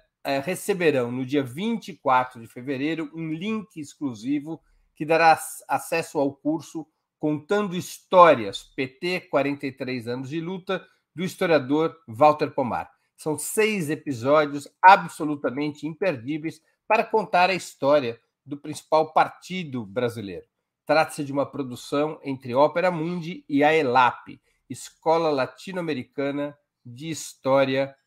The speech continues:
e Política. Portanto, assinem o site, então sejam, inscrevam-se como membros pagantes do nosso canal no YouTube e vocês terão acesso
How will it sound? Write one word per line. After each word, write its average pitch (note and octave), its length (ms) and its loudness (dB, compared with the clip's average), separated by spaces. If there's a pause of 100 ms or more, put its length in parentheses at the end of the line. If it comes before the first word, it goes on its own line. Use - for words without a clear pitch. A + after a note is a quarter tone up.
(240)
e C3 180 -8 (400)
Política. A#2+ 560 -6
Portanto, G#3+ 640 -2
assinem B3 480 -2
o G3 60 -8
site, F#3+ 600 2 (220)
então C#3 160 -6
sejam, G3 640 -4 (280)
inscrevam-se G#3 580 0
como F3 260 -4
membros D#3+ 520 -4 (200)
pagantes D#3 840 2 (220)
do D3 160 -2
nosso D#3+ 280 2
canal C3 400 0
no D3 100 -4
YouTube F#3+ 400 -6
e - 20 -6
vocês E3+ 340 -6
terão E3+ 320 -4
acesso C3+ 640 -6